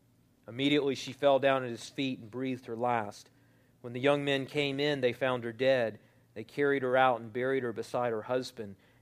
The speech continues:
and great fear came upon the whole church and upon all who heard of these things.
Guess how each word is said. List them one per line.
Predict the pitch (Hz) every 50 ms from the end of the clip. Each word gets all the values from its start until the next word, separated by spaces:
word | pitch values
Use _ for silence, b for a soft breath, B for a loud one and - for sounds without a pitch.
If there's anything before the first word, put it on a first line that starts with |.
| b
and | b 110 104
great | 120 127 131 131 -
fear | - - - 156 160 151 139 120
came | 113 - 135 127 127 127
upon | 120 - 127 120
the | 117 113
whole | - 135 127 117
church | 110 - - - 139 123 113 - - - - - b b b b b b
and | 120 117
upon | - - 127 120 117
all | - 123 131 135 127 117 107 107 - b b b b b
who | 123 120
heard | - - 123 123 123 117 110 98 -
of | - 104 95 98
these | 110 104 98 - -
things. | - 110 101 95 92 92 92 - - -